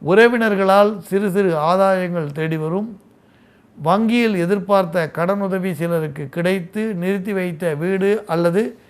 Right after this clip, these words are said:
வாகன சம்பந்தமான விஷயத்தில் கவனம் செலுத்துவீர்.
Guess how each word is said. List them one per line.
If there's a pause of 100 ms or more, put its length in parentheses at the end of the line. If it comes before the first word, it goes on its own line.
(260)
வாகன
சம்பந்தமான
விஷயத்தில்
கவனம்
செலுத்துவீர்.